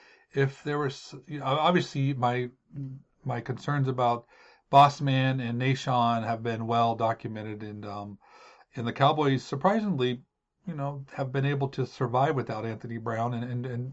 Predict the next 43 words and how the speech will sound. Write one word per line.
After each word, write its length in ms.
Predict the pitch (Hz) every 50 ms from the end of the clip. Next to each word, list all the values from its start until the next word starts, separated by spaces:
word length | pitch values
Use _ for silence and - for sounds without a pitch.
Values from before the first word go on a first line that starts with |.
| - _ -
Jordan 260 | - 135 131 127 123
Lewis, 300 | 117 117 110 117 110 -
who, 160 | - 113 113
who's 240 | 107 120 123 110 -
a 60 | 101
slot 300 | 101 - - 95 90 101
guy 200 | 90 104 101 104
though. 220 | 104 107 104 104 - _ - - - - - -
Uh, 220 | - 127 120 117 - - _ _ _ _ _ _ -
without, 400 | 135 143 139 202 202 208 208 202
you 60 | 208
know, 220 | 208 202 185 190
it 60 | 175 135
hasn't 300 | - 196 185 196 180 156
been 80 | 151
that, 200 | 147 156 156 - _
that 180 | - 143 139 139
terrible. 320 | - 156 151 143 131 120
But 260 | 107 123 147 143 139 - _ - _ _ _ _ _ _ _ _
going 280 | - - 180 185 180 151
forward, 560 | 135 - 165 180 185 175 143 110 107 104 98 - - _
even 320 | - 151 160 175 165 156
with 180 | 156 156 139 139
Deron 520 | - 139 131 131 135 139 151 156 160 151
Brand, 440 | 139 143 139 139 139 139 135 127 139 - - -
uh, 120 | - 135 131
Bland 360 | 135 139 139 135 139 135 127
having 240 | 131 135 127 127 120
a 40 | 110
great 420 | 104 - 135 135 143 156 151 - _ -
rookie 240 | 143 135 131 - 135
season, 380 | 135 - 139 139 139 139 143
I, 320 | 143 135 143 147 147 156 165
I, 40 | 160 - - - -
I 40 | -
guess 460 | 139 135 180 202 208 190 - - - _ _ _ _ _ _ _ _ _ _ _ _ _ _ _ _ _ _ _ -
if 140 | - 143 135
I 60 | 160
have 160 | 151 156 156 139
a 20 |
concern, 540 | 139 156 143 135 - 139 139 139 147 156 151
it's 280 | 147 139 135 - - -
that, 420 | - 127 123 123 127 127 - -